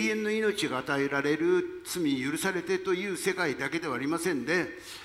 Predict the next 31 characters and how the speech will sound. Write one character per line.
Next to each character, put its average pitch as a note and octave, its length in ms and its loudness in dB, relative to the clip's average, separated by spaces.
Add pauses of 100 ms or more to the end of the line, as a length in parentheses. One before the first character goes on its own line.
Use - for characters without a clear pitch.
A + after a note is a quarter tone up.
(220)
マ D3+ 160 2
タ A3 160 2
イ E3+ 80 4
福 - 220 -2
音 D#3 100 2
書 D#3 140 -2
の D3 100 0
六 C3+ 180 -2
章 F3 240 -2
の C#3 80 -2
三 D#3+ 280 -2
十 B2+ 140 -8
三 C#3+ 200 -4
節 C3 260 -10
に、 C3+ 140 -4
「ま D3+ 180 0
ず G#3+ 220 -10
神 G#3+ 260 -2
の D#3 140 -2
国 E3+ 260 -6
と D3+ 140 -6
神 F3+ 300 -6
の C3 100 -4
義 D3+ 160 -10
と D3 160 -4
を C3+ 40 -2
求 B2 260 -6
め D#3+ 80 2
な E3+ 100 4
さ E3+ 160 0
い。 A#2 40 -6